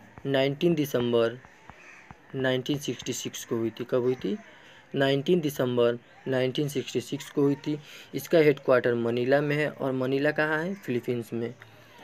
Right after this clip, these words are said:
और इसके प्रेजेंट टाइम पे अध्यक्ष मतास्कु अस्कवा है। कौन है? मतास्कु अस्कवा। अब बात आती है महाराष्ट्र की, तो महाराष्ट्र के बारे में जानते हैं।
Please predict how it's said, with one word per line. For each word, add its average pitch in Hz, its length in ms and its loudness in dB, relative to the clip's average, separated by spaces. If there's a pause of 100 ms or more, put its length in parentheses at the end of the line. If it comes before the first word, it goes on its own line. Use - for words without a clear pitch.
(260)
और 139 140 0
इसके 147 240 0
प्रेजेंट 156 360 4
टाइम 143 160 4
पे 139 140 0
अध्यक्ष 123 440 0 (260)
मतास्कु 135 760 0
अस्कवा 127 420 0
है। 117 100 -2
कौन 139 200 -2
है? 147 100 0
मतास्कु 135 760 0
अस्कवा। 117 500 -2 (960)
अब 135 140 -2
बात 147 220 2
आती 160 180 0
है 165 60 4
महाराष्ट्र 135 520 2
की, 110 160 -6
तो - 180 -12
महाराष्ट्र 135 460 0
के 139 80 0
बारे 123 220 0
में 110 100 -4
जानते 110 340 -4
हैं। 110 120 -6